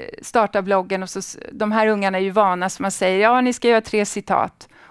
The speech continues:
Och så ska ni skriva en kommentar till citaten. Och sen ska ni kommentera varandras. Sätt igång.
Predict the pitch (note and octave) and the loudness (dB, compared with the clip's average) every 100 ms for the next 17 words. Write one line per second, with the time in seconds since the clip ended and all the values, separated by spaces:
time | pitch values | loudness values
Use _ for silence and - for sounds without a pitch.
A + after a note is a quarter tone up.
0 | - A3 A3+ - A3 G#3+ A#3 G#3 G3+ G#3 | -14 -10 -6 -2 0 0 0 0 0 -4
1 | G3 - F3+ F3+ F3+ - - F#3+ - - | -6 -2 -4 -4 -10 -12 -6 -6 -4 -10
2 | - - - - A3 - G#3+ - G3 - | -12 -16 -20 -10 -4 0 0 0 -4 -6
3 | F#3 - - - - A2+ - - - - | -8 -8 -6 -4 -2 -2 -4 -8 -12 -12
4 | - - - G#3 - F3+ - - G3 | -18 -16 -2 -2 0 -6 -6 -8 -14